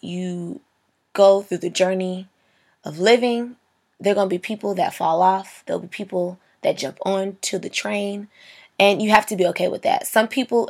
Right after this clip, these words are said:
just don't deserve to go with you to the next level. Not that they're bad people, but you'll never be the same person that you were before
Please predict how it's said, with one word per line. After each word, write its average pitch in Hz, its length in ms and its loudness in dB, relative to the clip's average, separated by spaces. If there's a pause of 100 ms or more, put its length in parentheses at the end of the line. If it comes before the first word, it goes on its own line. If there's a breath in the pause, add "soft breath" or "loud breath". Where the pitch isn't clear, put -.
just 208 280 -2
don't 196 180 6
deserve 214 300 4
to 196 80 -2
go 196 160 2
with 254 120 -10
you 170 120 -4
to 185 120 -4
the 180 100 -4
next 180 220 -4
level. - 340 -6 (840)
Not 175 180 4
that 180 80 2
they're 185 120 8
bad 175 240 4
people, 214 460 2 (760 soft breath)
but 185 400 6 (1400)
you'll 214 180 2
never 220 240 6
be 202 140 -2
the 190 100 2
same 185 220 2
person 175 320 -2
that 170 180 -6
you 170 80 -4
were 151 160 -2
before 135 580 -10